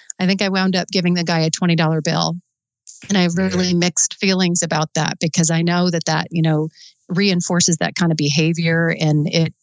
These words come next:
Speaker 1: it, it starts something, a stream of income, if they continue to hold people hostage for,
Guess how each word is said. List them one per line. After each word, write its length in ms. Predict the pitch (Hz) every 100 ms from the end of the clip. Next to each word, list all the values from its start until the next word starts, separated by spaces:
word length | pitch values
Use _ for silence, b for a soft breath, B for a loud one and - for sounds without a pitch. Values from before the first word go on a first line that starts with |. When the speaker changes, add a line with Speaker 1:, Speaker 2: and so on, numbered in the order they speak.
| _
Speaker 1:
it, 160 | 180 170 _ _
it 140 | 170 -
starts 460 | - - 180 190 -
something, 480 | - 170 160 170 156 - _
a 60 | 165
stream 380 | - - 185 175
of 160 | 156
income, 540 | 165 175 185 - 180 156
if 160 | 160 156
they 120 | 156
continue 380 | - 160 175 160
to 80 | 156
hold 240 | 175 165
people 380 | - 165 160 160 B B -
hostage 480 | 180 180 - 160
for, 120 | -